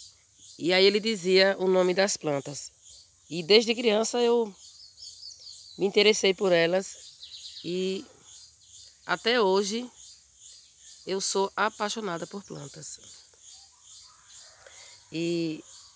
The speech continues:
interessante, pessoal, é, na pandemia, né, eu estava desempregada, na verdade eu estou desempregada, e estava passando por uma dificuldade muito grande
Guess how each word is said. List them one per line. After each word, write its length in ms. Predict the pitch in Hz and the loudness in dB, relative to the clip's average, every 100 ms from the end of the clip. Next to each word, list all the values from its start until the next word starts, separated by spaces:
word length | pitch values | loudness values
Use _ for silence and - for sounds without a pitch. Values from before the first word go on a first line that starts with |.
| - - - | -20 -18 -4
interessante, 680 | 170 196 185 180 - 190 - | 0 6 6 6 6 4 2
pessoal, 500 | 151 - 147 139 135 - - - - - - - - - - - - - - - - - | -4 -6 -6 -8 -10 -14 -18 -18 -20 -20 -16 -16 -18 -20 -18 -16 -16 -18 -16 -14 -16 -10
é, 360 | 147 143 143 - - - - - - - - - - - - - - - - - - - - | -6 -6 -6 -12 -18 -16 -16 -16 -18 -18 -16 -16 -18 -20 -16 -16 -16 -18 -16 -16 -16 -18 -2
na 120 | 165 190 | 2 4
pandemia, 760 | 214 196 196 180 160 180 220 - - - - - - - - | 4 4 4 6 4 2 -2 -10 -16 -16 -18 -20 -18 -18 -16
né, 340 | 160 156 190 208 - - - - - - | -14 -12 -12 -12 -16 -18 -16 -16 -16 -8
eu 120 | 151 | -4
estava 280 | 180 - 185 | -2 2 2
desempregada, 920 | 185 185 202 170 160 147 147 170 208 - - - | 2 0 0 2 2 2 -2 -4 -8 -10 -20 -12
na 160 | 156 | -6
verdade 400 | 151 165 147 143 | -4 0 0 0
eu 60 | 165 | -2
estou 260 | 175 170 | -2 -4
desempregada, 840 | 165 151 151 156 151 147 139 156 - _ _ _ _ _ _ | -4 -6 -6 -6 -6 -6 -10 -12 -16 _ _ _ _ _ _
e 60 | 151 | -8
estava 280 | - 175 185 | -4 -2 0
passando 380 | 185 - 170 170 | 0 0 0 0
por 120 | 175 | 0
uma 80 | 170 | 0
dificuldade 600 | 165 170 160 160 147 147 | -2 -6 -6 -4 -4 -4
muito 500 | 151 165 190 190 190 | -4 0 0 2 -2
grande 560 | 156 143 139 151 180 | -2 -2 -4 -8 -12